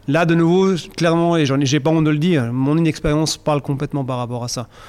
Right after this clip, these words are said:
Il faut, ça, ce genre de questions, il faut poser la question à un maître brasseur qui a fait des années de métier, des années d'ex-, euh, d'études pour ça, puis lui, il aura la réponse pour ça.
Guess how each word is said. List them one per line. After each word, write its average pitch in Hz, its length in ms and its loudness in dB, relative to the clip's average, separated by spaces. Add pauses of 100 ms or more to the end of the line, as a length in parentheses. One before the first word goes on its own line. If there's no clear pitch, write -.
(200)
Il - 40 -18
faut, 123 80 -8
ça, 156 280 -2
ce 131 80 -8
genre 151 140 0
de 156 80 0
questions, 151 260 -4
il 160 80 -2
faut 139 100 -8
poser 135 360 -8
la 131 100 -6
question 131 320 -6
à 123 40 -6
un 117 60 -4
maître 143 280 -4
brasseur 139 560 -4
qui 135 100 -10
a 120 140 -8
fait 120 360 -12 (120)
des 151 180 -2
années 147 160 -2
de 143 60 -2
métier, 147 440 -4 (360)
des 139 100 -4
années 151 120 -2
d'ex-, 143 200 -8
euh, 139 240 -4
d'études 135 300 -6
pour 131 180 -12
ça, 147 200 -4
puis 131 120 -10
lui, 127 120 -4
il 131 60 -4
aura 110 140 -6
la 110 100 -12
réponse 113 300 -16
pour - 140 -20
ça. - 140 -16